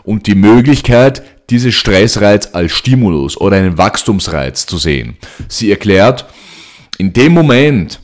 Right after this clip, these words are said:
in dem ein Mensch proaktiv auf eine belastende Situation reagiert, also durch eine Handlung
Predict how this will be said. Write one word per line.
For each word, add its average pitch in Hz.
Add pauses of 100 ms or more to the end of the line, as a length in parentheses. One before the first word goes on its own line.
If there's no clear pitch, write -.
in 92
dem 110
ein 107
Mensch 107 (220)
proaktiv 127
auf 90
eine 98
belastende 104
Situation 90 (340)
reagiert, 98
also 90
durch 95
eine 87
Handlung 101